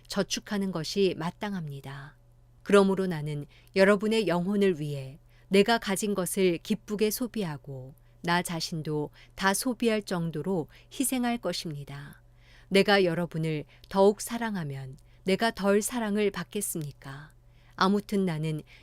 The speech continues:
여러분에게 폐를 끼친 적이 없습니다. 그러나 그들은 내가 강교한 속임수로 여러분을 이용했다고 합니다.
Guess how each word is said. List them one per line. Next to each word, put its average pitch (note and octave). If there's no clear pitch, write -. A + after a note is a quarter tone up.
여러분에게 G3+
폐를 C4+
끼친 A#3+
적이 G3
없습니다. D3
그러나 D#3
그들은 F#3
내가 G3+
강교한 A3
속임수로 G3
여러분을 G3+
이용했다고 G#3
합니다. D3+